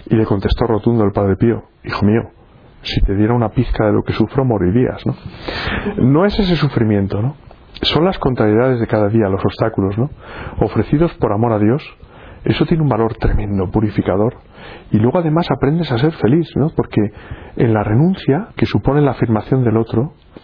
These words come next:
hay felicidad, hay amor con mayúscula, ¿no? Es difícil, porque claro,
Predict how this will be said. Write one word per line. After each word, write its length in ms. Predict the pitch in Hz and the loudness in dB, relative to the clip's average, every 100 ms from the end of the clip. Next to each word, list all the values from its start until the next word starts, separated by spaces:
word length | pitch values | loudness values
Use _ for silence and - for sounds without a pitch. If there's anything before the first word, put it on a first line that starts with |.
| - | -6
hay 140 | - 135 | 0 0
felicidad, 560 | - 156 - 85 123 - - - | 2 0 0 0 0 -2 -12 -6
hay 160 | 131 117 | -2 0
amor 460 | 123 131 160 - - | 2 2 0 -6 -4
con 160 | 110 | -2
mayúscula, 520 | 104 104 104 - - - | 2 2 0 -6 -10 -10
¿no? 80 | - - - - - | -12 -18 -20 -6 -2
Es 120 | 104 | 0
difícil, 460 | 107 - 185 - - | 2 2 2 0 0
porque 240 | 113 - - | 0 -4 -2
claro, 340 | - 151 117 | 0 0 -2